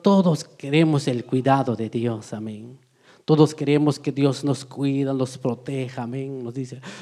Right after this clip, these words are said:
"Yo quiero que Dios me ayude, me cuida, me protege". Y cuando nos enfrentamos luchas y pruebas,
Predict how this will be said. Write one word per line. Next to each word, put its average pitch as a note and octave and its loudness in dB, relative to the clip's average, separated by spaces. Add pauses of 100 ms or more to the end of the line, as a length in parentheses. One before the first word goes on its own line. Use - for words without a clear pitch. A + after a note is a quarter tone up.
"Yo C#3 -2
quiero C3 0
que C3 -2
Dios C3 2
me B2 -2
ayude, B2+ -2 (680)
me C3 -4
cuida, C3 -2
me B2+ 2
protege". B2+ -6
Y C#3+ -12
cuando C3+ 0
nos B2+ 0 (240)
enfrentamos C#3+ 0
luchas D3 2
y C#3 -4
pruebas, C#3 2